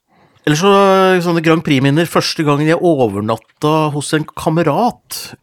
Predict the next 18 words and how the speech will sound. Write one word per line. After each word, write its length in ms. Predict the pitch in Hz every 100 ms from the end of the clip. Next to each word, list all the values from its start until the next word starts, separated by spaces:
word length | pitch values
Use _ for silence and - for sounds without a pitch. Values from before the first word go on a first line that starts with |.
| _
uten 480 | 175 139 - - 127
noen 180 | 135 147
foreldre 480 | 135 160 127 117 135
hjemme, 240 | 151 131 147
det 100 | 135
var 140 | 135 139
i 340 | 151 151 143 -
nitten 580 | 143 143 - 135 139 131 - - - - _
åtti, 500 | 135 - _ _ 247 180 -
husker 320 | 180 - 196 202
jeg. 280 | - 170 139
Johnny 200 | 143 147
Logan 340 | 139 127 135
vant 260 | 135 123 120
med 120 | 143
What's 220 | 117 - 135
Another 260 | 127 123
Year. 440 | 131 120 156 220